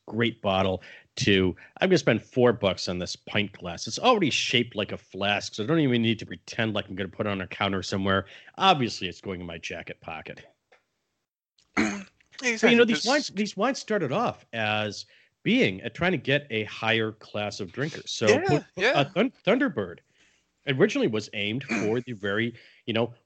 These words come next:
Speaker 1: wealthy upper middle class market. And then turns out the upper middle class market didn't wanna drink it. Same thing with, um,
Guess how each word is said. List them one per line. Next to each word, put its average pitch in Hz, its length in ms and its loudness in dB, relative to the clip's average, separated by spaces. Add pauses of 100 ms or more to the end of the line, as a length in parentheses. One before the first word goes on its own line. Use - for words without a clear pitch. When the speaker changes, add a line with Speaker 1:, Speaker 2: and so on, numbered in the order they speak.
Speaker 1:
wealthy 127 600 0
upper 123 240 2
middle 120 240 2
class 117 480 -4
market. 147 380 -2 (240)
And 160 140 4
then 156 100 6
turns 139 240 2
out 110 160 2
the - 80 -4
upper 110 240 -2
middle 104 180 0
class - 300 -6
market 151 300 2
didn't 120 180 -4
wanna 120 160 0
drink 202 240 -2
it. - 80 -12 (240)
Same 110 260 2
thing 113 280 0
with, 196 240 8
um, 143 120 4